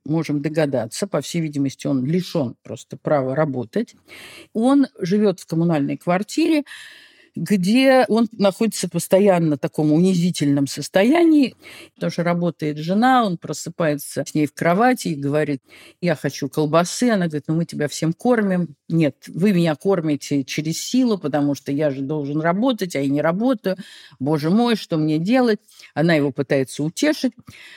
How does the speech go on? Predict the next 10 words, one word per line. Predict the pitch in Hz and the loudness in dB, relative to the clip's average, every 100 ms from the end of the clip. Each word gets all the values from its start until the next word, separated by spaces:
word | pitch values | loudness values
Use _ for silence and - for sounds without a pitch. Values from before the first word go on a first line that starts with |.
| - | -6
В | 165 | 0
результате | 190 208 254 220 185 | 0 2 2 2 0
он | 165 | 0
убегает | 147 160 226 370 349 - | 0 0 2 2 0 -2
и | 220 247 285 269 _ - _ | 2 4 4 2 _ -20 _
пытается | - 185 240 - | -4 2 2 0
эту | 190 180 | -4 0
колбасу | 185 185 208 | 0 0 0
просто | 190 180 - | -2 -2 0
украсть. | 180 - 170 127 - - - | 0 2 2 0 -6 -20 -18